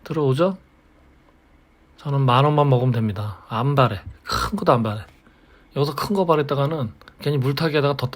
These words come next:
더 당해요. 만 원만 먹읍시다. 저 오백오십 원, 만 이천 주. 한 번 깨면 저 육백 원에 저는 팔려고 할 것 같은데, 깼습니다. 일단 깨고,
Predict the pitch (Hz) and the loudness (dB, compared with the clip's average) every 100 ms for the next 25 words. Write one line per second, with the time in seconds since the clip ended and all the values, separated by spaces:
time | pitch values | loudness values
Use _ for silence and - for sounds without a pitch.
0 | - - 127 120 123 104 _ _ _ _ | -10 -6 -2 -2 -4 -8 _ _ _ _
1 | _ _ _ _ _ _ _ _ _ _ | _ _ _ _ _ _ _ _ _ _
2 | - 117 135 131 120 113 107 104 - 110 | -4 0 4 4 2 0 -2 -6 -6 -6
3 | 104 120 104 117 123 110 113 113 110 117 | -4 -6 -4 -2 -2 -2 -4 -4 -4 -2
4 | 131 107 120 117 120 107 117 151 185 165 | -2 -2 -2 -2 -2 -2 -4 -4 -4 -8
5 | - 147 143 147 143 135 139 139 120 117 | -8 -6 -4 -2 -2 -2 0 0 0 -2
6 | 143 139 131 120 127 - 147 143 135 131 | -2 0 -2 -2 -6 -4 -4 -2 -2 -2
7 | 131 131 - - - _ _ _ _ _ | -4 -6 -12 -20 -20 _ _ _ _ _
8 | - 147 151 143 139 147 143 147 151 156 | -16 -10 -6 -4 -4 -4 -2 0 0 0
9 | 143 170 170 - 170 160 143 156 170 165 | 0 -2 -2 -4 -2 0 2 2 2 0
10 | 165 151 151 - 170 180 185 202 220 233 | -4 -8 -8 -4 -4 -2 4 6 8 6
11 | 226 214 | 4 0